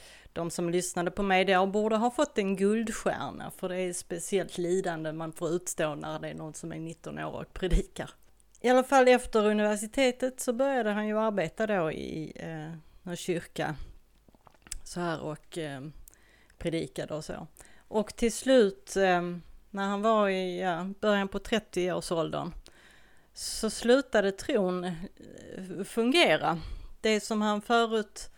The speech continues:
såg som sant var inte längre så. Och då är det ju lite svårt att predika för folk när man tvivlar själv, när man inte upplever att, eh,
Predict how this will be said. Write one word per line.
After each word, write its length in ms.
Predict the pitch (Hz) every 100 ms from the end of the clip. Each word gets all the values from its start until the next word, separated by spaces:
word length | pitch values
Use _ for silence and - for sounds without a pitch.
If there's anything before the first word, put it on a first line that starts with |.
| - _
såg 480 | - - 233 196 180
som 380 | - 202 185 185
sant 720 | - - 240 151 156 - - - - _ _ _ _ _ _ _
var 320 | 180 180 202 175
inte 240 | 233 196
längre 340 | 180 170 -
så. 320 | 160 160 - 170 - - - - -
Och 140 | - 185
då 80 | 196
är 160 | 196
det 260 | 185 202 202
ju 80 | 196
lite 260 | 196 202
svårt 360 | 196 220 185 -
att 300 | 196 190 196
predika 420 | 220 220 220 175
för 140 | 175
folk 520 | 165 165 151 156 - - - _ _ - - _
när 100 | 185
man 200 | 185 180
tvivlar 480 | - 190 196 180 170
själv, 400 | - 240 151 156
när 80 | 175
man 220 | 185 185
inte 320 | 190 196 147
upplever 640 | 202 202 214 175 143 160 151
att, 360 | 165 - -
eh, 200 | 170 156